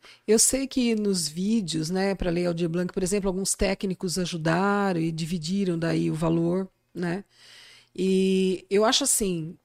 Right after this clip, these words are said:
a gente pensa em trabalhadores de cultura e todas as vezes que a gente se manifesta, inclusive quando a gente coloca pauta, item de pauta, tudo do conselho,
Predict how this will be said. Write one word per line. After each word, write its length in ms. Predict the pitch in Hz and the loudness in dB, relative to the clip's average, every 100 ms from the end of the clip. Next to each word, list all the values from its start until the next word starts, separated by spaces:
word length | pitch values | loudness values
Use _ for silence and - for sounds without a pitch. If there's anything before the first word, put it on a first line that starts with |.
| _ _ _ _ _ _ _ _ _ - | _ _ _ _ _ _ _ _ _ -2
a 60 | |
gente 220 | 175 202 214 | 0 0 2
pensa 460 | 202 185 240 - | 4 4 2 0
em 60 | 277 | 0
trabalhadores 580 | 202 180 180 175 170 170 | 2 4 4 4 2 0
de 80 | |
cultura 380 | 180 185 - 202 | -2 -4 -2 -2
e 20 | 208 | 2
todas 320 | 220 214 202 | 2 2 -2
as 120 | 190 | 0
vezes 160 | 190 - | 0 0
que 100 | 190 | -2
a 40 | |
gente 180 | 196 180 | -2 -2
se 120 | 196 | -2
manifesta, 480 | 180 170 - 208 202 | 0 -2 0 0 0
inclusive 400 | 180 170 190 226 | -4 -4 -4 -4
quando 160 | 233 208 | -2 -2
a 40 | |
gente 180 | 180 - | -4 -4
coloca 340 | 202 190 180 - - | -4 -2 -4 -6 0
pauta, 720 | 170 175 190 202 190 - 160 | 2 2 2 0 -2 -2 0
item 380 | 156 180 - 180 | 0 -2 -2 -4
de 100 | 165 | -6
pauta, 600 | - 180 180 190 185 180 | -4 0 0 -2 -2 -4
tudo 260 | 175 165 | -4 -6
do 140 | 156 160 | -6 -6
conselho, 720 | 180 160 - 190 185 180 | -6 -4 -4 -2 -2 -4